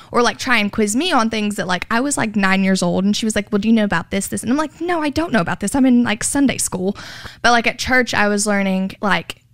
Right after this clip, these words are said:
God's unconditional love. And, like, they explained it in the way of, like, God was the parent that is never going to, like, leave you, the parent that's always gonna be there for you.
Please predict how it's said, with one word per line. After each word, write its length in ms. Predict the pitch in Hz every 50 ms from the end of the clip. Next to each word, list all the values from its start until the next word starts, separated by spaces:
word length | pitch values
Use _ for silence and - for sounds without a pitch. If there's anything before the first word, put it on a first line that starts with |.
| _ -
God's 380 | 208 208 196 190 190 190 190 -
unconditional 680 | 185 190 190 - - 208 196 190 190 - 202 175 175
love. 300 | 175 180 175 180 196 - -
And, 140 | 208 208 202
like, 280 | 196 185 180 - - - _ - - - - - _ _ -
they 220 | 202 208 226 220 220
explained 500 | 226 - - - 233 220 220 226 226 214
it 120 | 208 -
in 120 | 214 208
the 80 | 208 202
way 300 | 202 196 190 190 190 190
of, 80 | 190 196
like, 240 | 190 185 185 220
God 280 | - 196 185 190 190 190
was 180 | 190 190 190 -
the 60 | 196
parent 420 | - 196 190 185 180 175 180 202
that 280 | 185 175 170 - - _ _ _ _ _ _ _ _ _ -
is 180 | 214 202 190 202
never 320 | 202 214 226 240 214 190
going 440 | 190 - - - 80 - - 214 226
to, 520 | - - 214 185 180 - - - - - - _ - _ _ _ -
like, 320 | - 170 - - - - _ -
leave 260 | 208 202 202 202 185
you, 240 | 185 180 180 180 190
the 100 | 190 202
parent 460 | - 208 202 196 190 185 180 185 190
that's 360 | 190 185 175 - - - - - - - - -
always 400 | - 214 233 240 233 233 226 214
gonna 160 | 214 202 208
be 100 | 202 196
there 200 | 185 185 185 190
for 120 | 185 - 185
you. 240 | 180 185 185 185